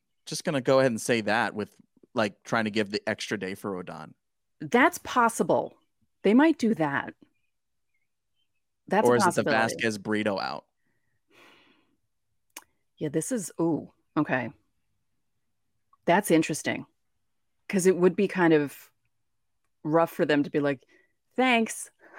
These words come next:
Speaker 2: <laughs> Go to the bullpen
Speaker 1: See
Speaker 2: now."
Speaker 1: ya. Yeah.
Speaker 2: <laughs>
Speaker 1: Be the long man. Pitch every four days.
Speaker 2: Yeah. Yeah. Hmm.
Speaker 1: I don't know. I don't know.
Speaker 2: I don't know.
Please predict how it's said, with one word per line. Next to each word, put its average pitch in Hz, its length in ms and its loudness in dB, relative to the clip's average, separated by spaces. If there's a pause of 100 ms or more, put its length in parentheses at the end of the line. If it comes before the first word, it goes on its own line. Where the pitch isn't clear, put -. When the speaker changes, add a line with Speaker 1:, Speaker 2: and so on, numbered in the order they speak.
(160)
Speaker 2:
<laughs> - 460 -16
Go 214 120 6
to 269 60 6
the 254 60 8
bullpen 214 360 6
Speaker 1:
See 127 180 0
Speaker 2:
now." 110 160 -2 (560)
Speaker 1:
ya. 120 240 2 (180)
Yeah. 233 80 0 (240)
Speaker 2:
<laughs> - 500 -18
Speaker 1:
Be 139 120 0
the 143 120 4
long 123 280 2
man. 101 240 -6
Pitch 117 200 -4
every 120 200 0
four 107 240 0
days. 92 520 -6
Speaker 2:
Yeah. 165 440 0 (540)
Yeah. 139 280 -10 (320)
Hmm. 143 260 -2 (200)
Speaker 1:
I - 20 -20
don't 339 160 -16
know. 131 140 -6 (500)
I 175 60 -10
don't 170 80 -4
know. 127 60 -6
Speaker 2:
I - 40 -6
don't 113 140 -12
know. 151 60 -16